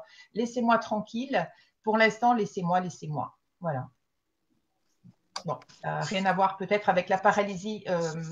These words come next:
que j'ai, dont j'ai parlé tout à l'heure, qui était assez, euh, angoissante. Ça, c'était une autre, euh, quelque chose qui m'a bloquée au lit pour me montrer, me réveiller à ce moment-là,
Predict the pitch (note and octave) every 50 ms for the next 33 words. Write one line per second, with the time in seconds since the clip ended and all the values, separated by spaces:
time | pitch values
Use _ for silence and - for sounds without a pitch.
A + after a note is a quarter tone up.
0 | E3 E3 - _ - F#3+ F3+ E3+ E3 F#3+ F#3 - - - E3+ F3 G3+ G3+ G#3 G3+
1 | - G3 F#3 G3+ F#3+ G3 - F3 F#3 F#3+ G3+ G#3 G3+ - - - E3+ - - F3
2 | E3 E3 E3 - - F3 F3+ - - - C#3+ D3+ D3 C#3+ C3+ - - E3+ E3+ -
3 | F3+ E3+ E3+ - G#3+ B3 D4 - - - - _ _ - - - _ _ - -
4 | - A3 B3 A#3 - G3 F#3 G#3 G#3 G#3 F#3 F#3+ G#3 A#3 C4 B3+ - - A#3+ A3
5 | G#3+ G#3 G3+ G3+ G3 G3 G3 _ _ _ _ _ _ - E3 D#3+ - - _ _
6 | - G#3+ G3+ G#3 A3+ G#3+ - - A3+ A#3+ C4+ C#4+ - - - - A#3 A3 G#3+ G#3+
7 | G#3 G3+ F#3 A3 B3 B3 B3 - B3+ B3 A#3 G#3+ G#3 G3 G#3+ A#3+ C#4 C#4+ - -
8 | G#3 G3+ G#3 G3+ G3 G3 A3 A#3 A#3 A#3 - - - B3 B3 C4+ C4 A#3 A#3 A3+
9 | C4+ C#4 B3 C4+ C4 C4 B3 A#3+ A#3+ - A#3 A3 G#3+ G#3+ G#3+ G#3 G#3 G#3+ A3+ C4
10 | D4+ D#4+ -